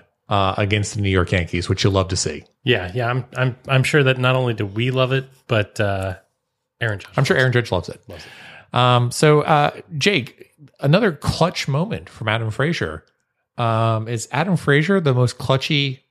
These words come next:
Speaker 1: Oriole currently on the Baltimore Orioles at this given moment?
Speaker 2: He has some clutchiness that's oozing out of him in
Speaker 1: Yeah.
Speaker 2: all the right places.
Speaker 1: Uh, so y-, are you saying that he is, uh, modeling that of Rougned Odor at this point?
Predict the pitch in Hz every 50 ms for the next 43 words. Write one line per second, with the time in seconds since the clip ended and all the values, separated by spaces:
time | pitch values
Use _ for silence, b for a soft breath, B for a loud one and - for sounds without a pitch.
0 | _ _ - 143 139 139 147 156 151 139 - - 147 151 147 147 139 139 131 117
1 | 120 127 - - 165 135 - - _ - 180 147 151 175 170 151 175 170 190 -
2 | - 196 185 190 196 202 226 247 240 - - 180 185 170 196 220 220 208 - -
3 | 202 185 170 156 147 139 139 - - - - - - 120 117 117 - 147 131 131
4 | 135 135 135 - - 127 107 - - - - 131 127 127 120 123 117 110 104 107
5 | 107 117 117 135 131 120 113 104 95 90 107 104 104 107 104 - - 110 101 -
6 | - 143 143 - - b b b b b b b b b b b b - 113 110
7 | 110 110 107 - - - - 139 131 123 123 120 - - _ _ _ _ _ _
8 | _ _ _ _ - 120 117 151 135 123 117 117 - - 139 139 131 120 110 -
9 | - 123 117 113 110 107 104 104 110 - 127 104 95 95 92 98 101 98 101 104
10 | 104 104 107 107 104 98 95 92 98 95 98 95 90 - 92 90 90 85 95 90
11 | 95 101 101 104 107 - - 123 123 123 131 - -